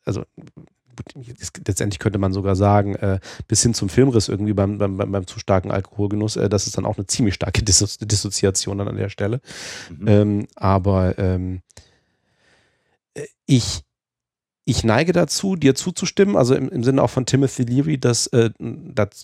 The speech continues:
Speaker 1: gibt's ja auch genug Belege aus den entsprechenden Untersuchungen zu, dass es auch im, im Rahmen von, äh, bestimmten Krankheiten oder Therapien auch durchaus sinnvoll sein kann, das sozusagen, ich sag jetzt mal, drogengestützt zu tun. Ähm,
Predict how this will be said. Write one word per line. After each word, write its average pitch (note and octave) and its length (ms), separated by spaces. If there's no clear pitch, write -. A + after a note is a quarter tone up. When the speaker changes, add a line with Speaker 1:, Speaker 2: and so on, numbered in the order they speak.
Speaker 1:
gibt's - 220
ja - 80
auch - 200
genug A#2+ 240
Belege G#2+ 380
aus C3 160
den - 80
entsprechenden - 460
Untersuchungen A#2 540
zu, A#2+ 260
dass A2+ 200
es A#2+ 160
auch G#2+ 200
im, A2 180
im G2+ 140
Rahmen G2+ 260
von, G#2 380
äh, - 260
bestimmten A2+ 360
Krankheiten D#3 420
oder A2+ 80
Therapien G#2+ 520
auch A#2+ 120
durchaus A2 340
sinnvoll A#2+ 400
sein A2 300
kann, A2 260
das G#2+ 160
sozusagen, G2+ 640
ich - 240
sag - 160
jetzt - 160
mal, F#2+ 140
drogengestützt A2+ 880
zu - 120
tun. C#3+ 420
Ähm, A2 460